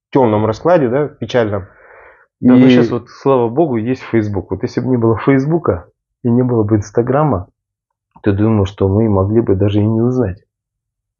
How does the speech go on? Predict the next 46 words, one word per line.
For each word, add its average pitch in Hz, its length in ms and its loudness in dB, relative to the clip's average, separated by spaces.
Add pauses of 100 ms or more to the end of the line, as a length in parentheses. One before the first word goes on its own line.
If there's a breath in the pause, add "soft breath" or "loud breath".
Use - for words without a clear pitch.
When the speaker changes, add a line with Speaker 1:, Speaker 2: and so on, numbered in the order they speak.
(320)
Speaker 2:
про 107 140 2
эти 98 160 -2
пожары. 101 460 0
То 101 100 -6
есть 107 100 -2
Speaker 1:
Да. 107 60 -2
Speaker 2:
мо-, 110 220 2
могла 113 360 2
Speaker 1:
Благодаря 117 440 2
Speaker 2:
выгореть, 101 100 0
да, 117 120 2
целый, 107 300 2
Speaker 1:
соцсетям, 139 180 -2
да. 113 120 -6
Speaker 2:
целый 120 280 0
район, 110 560 0
в-, 95 40 -8
там, 87 240 -4
не 104 100 -2
знаю, 95 400 -2
области 110 520 0
выгореть, 120 480 -2
да. 117 60 0
Speaker 1:
Пока 123 240 2
к - 240 -12
нашему 127 340 0
дому 127 220 2
не 113 80 0
подошёл 117 400 0
бы 131 100 2
огонь, 104 240 -2
да, 113 80 -4
мы 110 160 -2
бы 110 120 -4
не 107 120 -4
знали, 107 240 -6
Speaker 2:
Да, 101 60 -2
Speaker 1:
да. 104 80 4
Speaker 2:
мы 131 160 2
бы 127 160 0
и 113 40 0
не 107 140 -2
знали. 90 200 -4
А 98 40 0
щас 107 260 -2
уже, 139 560 0